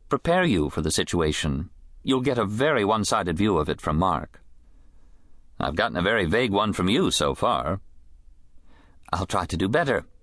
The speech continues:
she said with a small, tight smile. "About five weeks ago, Harriet went to Mexico. Her announced intentions were to visit her mother, Pauline lives on Lake Chapala, and to do some painting.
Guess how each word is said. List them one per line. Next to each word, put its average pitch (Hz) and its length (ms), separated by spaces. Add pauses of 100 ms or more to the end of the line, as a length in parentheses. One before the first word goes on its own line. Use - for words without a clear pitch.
(200)
she 80 180
said 76 260
with 123 160
a 69 120
small, 85 360
tight 76 300
smile. 78 500 (1400)
"About 147 260
five 214 280
weeks 170 240
ago, 92 260
Harriet 117 360
went 101 180
to 92 60
Mexico. 80 640 (520)
Her 107 180
announced 127 540
intentions 92 800
were 202 100
to 92 80
visit 92 260
her 87 80
mother, 87 500 (440)
Pauline 87 420
lives 85 220
on 76 180
Lake 85 180
Chapala, 95 560 (380)
and 104 160
to 98 40
do 98 120
some 90 180
painting. 117 540